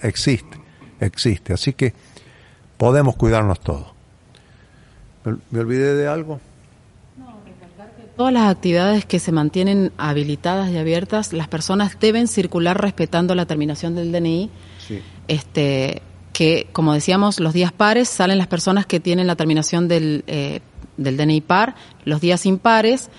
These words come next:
Speaker 2: salen, este, las personas que tienen el D N I impar. Eh,
Speaker 1: En los comercios, en los comercios se, se debe respetar el D N I. Así que si vos apareces con un D N I, no te van a atender.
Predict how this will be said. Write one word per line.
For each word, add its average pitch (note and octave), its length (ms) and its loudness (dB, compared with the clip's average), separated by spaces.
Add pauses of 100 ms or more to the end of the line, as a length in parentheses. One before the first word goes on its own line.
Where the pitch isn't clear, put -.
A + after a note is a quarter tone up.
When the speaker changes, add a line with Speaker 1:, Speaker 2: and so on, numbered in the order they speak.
(340)
Speaker 2:
salen, F3+ 680 2
este, D3 680 -4
las C#3+ 240 -2
personas E3 480 0
que D#3 200 0
tienen D#3+ 280 0
el D#3 160 0
D C#3+ 60 0
N C#3+ 140 0
I D3 220 0
impar. C3 400 -2 (960)
Eh, D3+ 440 -2 (120)
Speaker 1:
En B2 180 4
los B2+ 140 4
comercios, F3 520 4
en D#3+ 60 6
los C#3+ 100 4
comercios D#3+ 440 2
se, C3+ 340 4
se B2 500 4
debe D3 220 4
respetar C#3+ 480 2
el C3+ 140 4
D C3 80 4
N C3+ 260 2
I. G#2+ 120 0 (1160)
Así - 220 0
que - 120 -2
si - 140 0
vos D3+ 180 6
apareces D3+ 380 2
con D#3 120 2
un D#3 100 2
D D#3+ 80 4
N D#3+ 180 4
I, F#3 80 4
no D3+ 140 4
te C#3 100 2
van C#3 220 4
a G2 60 4
atender. F2+ 500 0